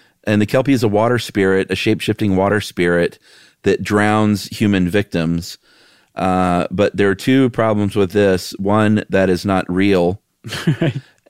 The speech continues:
Speaker 1: And two, even if it was real, let's just do a thought experiment.
Speaker 2: Mm-hmm.
Speaker 1: Everyone knows that the Kelpies are not seaside dwellers. They are inland at the locks.
Speaker 2: Right. They're not known to frequent the, the, uh, seaside.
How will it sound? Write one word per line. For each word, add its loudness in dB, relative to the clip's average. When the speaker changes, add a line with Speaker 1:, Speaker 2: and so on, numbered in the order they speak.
Speaker 1:
And 2
two, 2
even 2
if 0
it 4
was 2
real, 0
let's -4
just -6
do 2
a 2
thought 0
experiment. -4
Speaker 2:
Mm-hmm. -8
Speaker 1:
Everyone 2
knows 0
that -8
the -6
Kelpies -2
are 0
not 0
seaside 0
dwellers. 0
They 2
are 2
inland 0
at -6
the -6
locks. -6
Speaker 2:
Right. -6
They're -6
not -2
known 0
to -4
frequent -8
the, -6
the, -8
uh, -12
seaside. -10